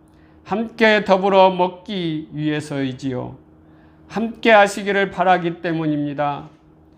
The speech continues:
이것이 하나님의 마음이고 부모님의 마음입니다. 스스로 문을 열기를 바라는 것이지요.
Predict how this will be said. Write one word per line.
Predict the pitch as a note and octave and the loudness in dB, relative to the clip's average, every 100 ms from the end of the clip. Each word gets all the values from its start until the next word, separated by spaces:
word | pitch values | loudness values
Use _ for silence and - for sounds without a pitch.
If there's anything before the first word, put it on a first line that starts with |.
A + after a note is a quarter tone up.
| _ _ - | _ _ -4
이것이 | D3 D3+ C#3 D3 C#3+ | 0 0 0 -2 -4
하나님의 | C#3 C3+ C3+ C3 C3 B2+ | 0 0 0 -4 -4 -2
마음이고 | C3 C#3 E3+ E3+ D#3 D#3+ D3+ D3 - - _ _ _ | 0 2 2 2 0 0 -2 -4 -12 -20 _ _ _
부모님의 | - C#3 C3+ B2+ B2+ B2 A#2+ | -6 -2 -2 -2 -4 -4 -4
마음입니다. | A#2+ A#2 B2+ E3 D3+ A#2 B2+ - _ _ _ _ _ _ _ - | -4 -6 -6 -8 -8 -10 -14 -20 _ _ _ _ _ _ _ -8
스스로 | A#3+ A3+ G#3+ G#3 | -4 0 4 4
문을 | G3+ G3 G3 | 4 4 4
열기를 | F#3+ F#3 F3+ F3+ F3+ F3 | 4 4 2 0 0 -2
바라는 | D3+ D#3+ D#3+ D#3 | 0 2 2 0
것이지요. | D3+ C#3+ - - D3 C#3 C3 | -2 -6 -12 -12 -8 -6 -8